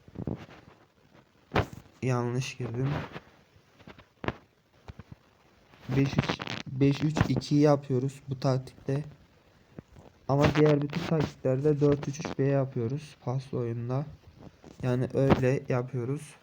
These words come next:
Yani büyük başarı elde edersiniz diye düşünüyorum. Ben yine, e, bu adama karşı dört üç B oynayacağım.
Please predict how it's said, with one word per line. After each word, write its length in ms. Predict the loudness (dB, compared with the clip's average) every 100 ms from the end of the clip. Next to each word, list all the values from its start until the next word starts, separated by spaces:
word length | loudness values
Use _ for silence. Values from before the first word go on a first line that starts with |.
| _ _ _ _ -4
Yani 300 | -2 0 6
büyük 280 | 6 6 4
başarı 360 | 2 2 -2
elde 360 | 0 2 2 0
edersiniz 680 | 0 0 -2 -6 -4 -4 -2
diye 120 | -2
düşünüyorum. 640 | -4 -6 -4 -2 -4 -6 -6 -4 -4 -6 -20 -20 -12 0
Ben 100 | 2
yine, 460 | 4 4 2 0 -4 -14 -20 -10
e, 260 | -6 -4 0
bu 80 | 2
adama 380 | 2 4 2 0
karşı 560 | -2 -2 -4 -6 -6 -8 _ _ -20 -16 -16 -16 -20 -14 -14 -14 _ -20 _ _ _ -14 -2 4
dört 260 | 6 4
üç 320 | -6 -16 0
B 340 | 4 4 2 -4 _ _ _ -20 _ _ -10 2 4 4 0 -10 _ _ _ _ _ _ 2
oynayacağım. 680 | 2 2 -2 0 0 0